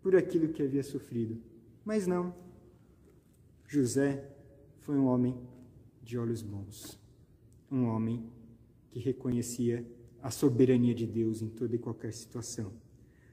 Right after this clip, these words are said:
Ao ponto que ele disse, "Não vos entristeçais, não fiquem tristes. Deus me enviou adiante de vós", no versículo sete,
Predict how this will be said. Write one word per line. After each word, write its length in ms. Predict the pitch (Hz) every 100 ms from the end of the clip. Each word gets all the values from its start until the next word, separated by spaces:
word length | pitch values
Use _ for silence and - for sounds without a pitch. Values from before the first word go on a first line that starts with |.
| _ _ - _ -
Ao 140 | 151 147
ponto 320 | 185 214 -
que 60 |
ele 120 | 233 180
disse, 220 | 156 160
"Não 100 | 185
vos 160 | 202
entristeçais, 1040 | 208 202 208 220 214 - 170 185 - - - - - - - 226
não 100 | 220
fiquem 320 | 226 214 156
tristes. 640 | 127 107 - - - - - - - _ _ _ _ _ _ _ _ - - _ -
Deus 180 | 139 196
me 140 | 240
enviou 220 | 233 226
adiante 280 | 233 220 202
de 100 | 170
vós", 320 | 139 160 202
no 100 | 170
versículo 440 | 143 143 147 - 120
sete, 460 | - 120 139 196